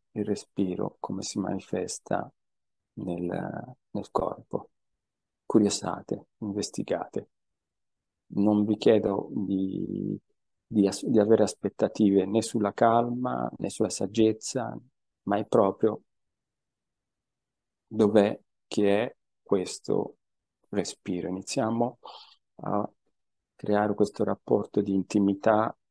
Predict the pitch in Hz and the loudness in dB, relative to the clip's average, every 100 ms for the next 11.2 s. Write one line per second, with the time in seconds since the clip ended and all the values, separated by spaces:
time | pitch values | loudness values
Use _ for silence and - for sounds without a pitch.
0 | _ - 107 95 90 92 - 110 - _ | _ -2 0 2 0 -4 -6 -12 -20 _
1 | - 104 104 - - 123 113 98 95 90 | -2 0 0 -2 2 4 4 2 -2 -6
2 | - 95 90 - - 95 90 92 - _ | -4 -2 -2 -4 -8 -6 -6 -8 -12 _
3 | _ _ _ _ _ - - 104 98 - | _ _ _ _ _ -18 -4 -2 0 2
4 | 113 - - 98 - 107 90 - - 104 | 2 2 -4 -10 -6 -6 -6 -6 0 0
5 | 104 104 - - 104 90 - - - 117 | 2 -2 -4 -8 -8 -8 -10 -14 -14 -20
6 | _ - 90 - - - - - _ _ | _ -10 -8 -10 -14 -10 -10 -10 _ _
7 | _ _ _ _ _ _ _ _ - 101 | _ _ _ _ _ _ _ _ -6 0
8 | 101 - 120 - 101 95 113 110 110 104 | -2 4 2 4 -4 -2 0 2 2 2
9 | 95 - _ _ _ _ _ _ - 101 | 2 -4 _ _ _ _ _ _ -4 -2
10 | 95 101 98 - 101 - 104 110 104 - | 2 2 0 -4 -10 -4 0 0 0 0
11 | 87 90 | 0 -2